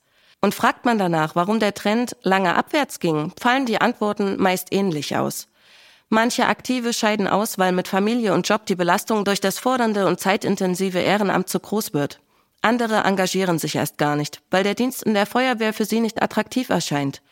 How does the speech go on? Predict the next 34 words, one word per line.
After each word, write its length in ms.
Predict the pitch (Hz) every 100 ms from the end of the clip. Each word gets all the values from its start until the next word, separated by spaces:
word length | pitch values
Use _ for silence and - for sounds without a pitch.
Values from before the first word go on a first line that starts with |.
| - _ -
Zum 180 | - 247
Beispiel, 380 | 233 - 247 208
weil 120 | 196
die 140 | 196
Atmosphäre 600 | 196 190 180 - 180 180
nicht 240 | 156 - -
stimmt, 380 | - 143 143 - - -
weil 160 | 196 196
über 220 | 208 214
Konflikte 540 | - 214 - 254 -
geschwiegen 480 | 220 202 214 226 196
wird 240 | 147 139 -
und 180 | 175
Klischees 440 | - 208 - 262 -
dominieren. 640 | 165 156 147 139 139 139 - _ _ _ _ -
Außerdem 500 | 302 311 262 254 240
bildet 280 | 233 226 -
Feuerwehr 500 | 226 240 233 208 202
die 120 | 180
Gesellschaft 640 | 185 170 180 190 180 -
noch 120 | 190
nicht 220 | 220 -
vollständig 580 | - 226 - 214 202 -
ab. 260 | 202 - - _ _ _ -
Das 160 | 214
betrifft 380 | 233 - 277 -
vor 140 | 233
allem 300 | - 214 202
wenig 360 | 190 220 226 -
bis 180 | 190 -
kaum 240 | 202 202
präsente 460 | - 185 175 185 185
Zielgruppen. 640 | - 208 - 143 - 139 _ _ _ _
Frauen, 540 | - 214 226 170 147